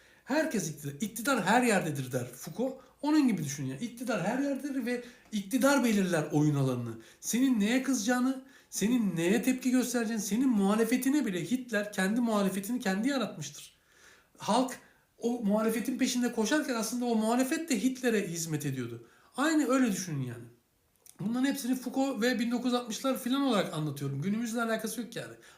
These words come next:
anlattığı bir şeyin. Ha, siz kendiniz bir çıkarım yaparsanız onu ben bilemem. Tarihi anlatıyorum ben size bildiğim kadarıyla. Onu da çok bilmiyorum. Ahkam kesiyorum burada yani.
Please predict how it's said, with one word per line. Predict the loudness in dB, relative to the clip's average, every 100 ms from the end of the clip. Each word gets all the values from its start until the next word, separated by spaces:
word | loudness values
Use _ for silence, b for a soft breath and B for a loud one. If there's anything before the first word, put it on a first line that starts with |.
| -10
anlattığı | -10 -10 -14 -18
bir |
şeyin. | -16 -18 -20 b
Ha, | -6
siz | -4 -2 -2
kendiniz | 0 2 0 0
bir |
çıkarım | -2 0 0 2
yaparsanız | 2 0 -2 -2 0
onu | 0
ben | 2 0 -2
bilemem. | -2 -2 -6 -12 b b
Tarihi | 0 4 6 6
anlatıyorum | 4 2 -2 -8 -8
ben | -12
size | -10 -8
bildiğim | -2 0 0 0
kadarıyla. | -2 -4 -6 -6
Onu | -4
da | -4
çok | -6 -6
bilmiyorum. | -4 -4 -4
Ahkam | -4 -4 -6
kesiyorum | -6 -8 -8 -10
burada | -12 -14
yani. | -16